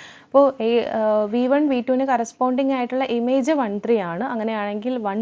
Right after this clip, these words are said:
ത്രീക്ക് കറസ്പോണ്ടിങ് ആയിട്ടുള്ള വെ-, വി വൺ, വി ടു അതാണ് നമുക്ക് കാൽക്കുലേറ്റ് ചെയ്യേണ്ടത്. പ്രീ ഇമേജ് ആണ് കാൽക്കുലേറ്റ് ചെയ്യേണ്ടത്. So നമുക്ക് എങ്ങനെ എഴുതാം? Given, given നമുക്ക് ട്രാൻസ്ഫോർമേഷൻ തന്നിട്ടുണ്ട്. Transformation of വി വൺ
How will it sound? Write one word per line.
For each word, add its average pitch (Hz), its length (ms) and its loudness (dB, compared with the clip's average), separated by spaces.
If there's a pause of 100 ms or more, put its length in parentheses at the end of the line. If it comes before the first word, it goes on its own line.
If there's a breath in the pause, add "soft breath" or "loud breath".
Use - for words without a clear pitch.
ത്രീക്ക് 269 300 -2
കറസ്പോണ്ടിങ് 226 640 -4
ആയിട്ടുള്ള 202 420 -4
വെ-, 202 80 -8 (300)
വി 208 80 -4 (140)
വൺ, 240 180 0
വി 180 80 -4 (140)
ടു - 60 -8 (720 soft breath)
അതാണ് 226 240 0
നമുക്ക് 214 240 -4
കാൽക്കുലേറ്റ് 196 580 2
ചെയ്യേണ്ടത്. 175 520 -4
പ്രീ 226 120 4 (120)
ഇമേജ് 190 280 -2
ആണ് 214 160 -2
കാൽക്കുലേറ്റ് 185 480 -2
ചെയ്യേണ്ടത്. 160 320 -8 (140)
So 226 180 0
നമുക്ക് 214 260 -2
എങ്ങനെ 220 260 2
എഴുതാം? 208 240 4 (1000 loud breath)
Given, 233 320 2 (1080 soft breath)
given 214 280 2
നമുക്ക് 220 240 -2
ട്രാൻസ്ഫോർമേഷൻ 254 720 0
തന്നിട്ടുണ്ട്. 180 420 -6
Transformation 208 720 -4
of 311 60 -4 (540 loud breath)
വി 247 80 2 (180)
വൺ 302 120 2